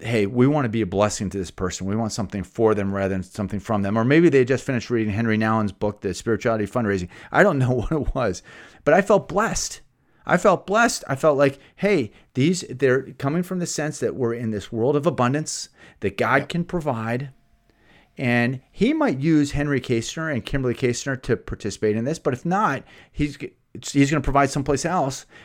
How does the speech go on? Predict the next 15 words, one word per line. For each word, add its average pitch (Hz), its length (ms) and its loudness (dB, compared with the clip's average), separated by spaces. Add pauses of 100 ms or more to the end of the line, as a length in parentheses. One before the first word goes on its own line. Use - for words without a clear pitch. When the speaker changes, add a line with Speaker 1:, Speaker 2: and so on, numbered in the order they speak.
Speaker 1:
And 135 120 -6
so 147 160 4
why 156 140 2
don't 208 100 0
we 170 80 0
go 147 160 4
ahead 139 180 2
into 127 240 -2
this 113 220 -4 (100)
conversation 135 560 -4
and 95 140 -4
just 113 180 -6
like, 110 180 -2 (220)
"Hey, 165 400 2
like, 110 300 0